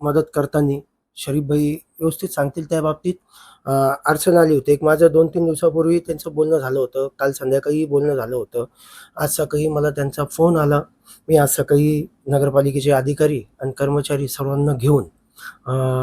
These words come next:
आमचे शहीद रियाज यांच्या घरी गेलो, त्यांच्या कुटुंबांशी भेटलो. त्यांचे समाजाचे अध्यक्ष आसिफभाई पिंजारी, तसेच फिरोजभाई, सकीनभाई पिंज-, अ, सलीमभाई,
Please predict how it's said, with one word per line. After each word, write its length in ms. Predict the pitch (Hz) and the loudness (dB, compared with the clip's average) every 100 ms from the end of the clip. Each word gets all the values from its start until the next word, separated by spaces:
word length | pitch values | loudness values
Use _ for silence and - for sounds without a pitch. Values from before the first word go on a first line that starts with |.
| 139 | -4
आमचे 580 | 127 - 147 139 127 - - | -4 -2 2 4 2 -2 -6
शहीद 360 | - 143 165 175 - | 2 4 4 -2 -6
रियाज 360 | 135 156 151 107 - - _ _ _ _ _ - - - | 4 8 8 4 -10 -14 _ _ _ _ _ -20 -20 -6
यांच्या 240 | 151 143 | -4 0
घरी 220 | 151 135 175 | 2 4 2
गेलो, 360 | 156 156 165 - _ - | 4 2 0 -4 _ -8
त्यांच्या 280 | 143 151 | -6 -6
कुटुंबांशी 600 | 143 135 143 156 160 151 | -8 -4 2 4 2 2
भेटलो. 400 | 165 139 - 147 156 - _ _ - | 4 4 4 4 2 -2 _ _ 0
त्यांचे 280 | 143 151 | 2 2
समाजाचे 520 | 143 135 135 135 127 135 | 0 2 2 2 2 2
अध्यक्ष 440 | 120 127 143 - | 2 0 0 0
आसिफभाई 480 | 143 120 - 131 131 | 0 0 -4 -2 -2
पिंजारी, 500 | 135 135 151 147 160 - _ _ - | -2 2 2 2 -4 -10 _ _ -8
तसेच 300 | 131 143 - - | -4 -4 -6 0
फिरोजभाई, 500 | 143 143 135 131 135 _ _ _ _ | 4 6 6 4 2 _ _ _ _
सकीनभाई 520 | - 139 - 156 139 135 | -6 -6 -2 2 4 2
पिंज-, 440 | 135 139 151 127 | 2 0 -2 -4
अ, 200 | 123 117 | -6 -6
सलीमभाई, 560 | - 139 160 147 139 | -6 -2 -2 0 -2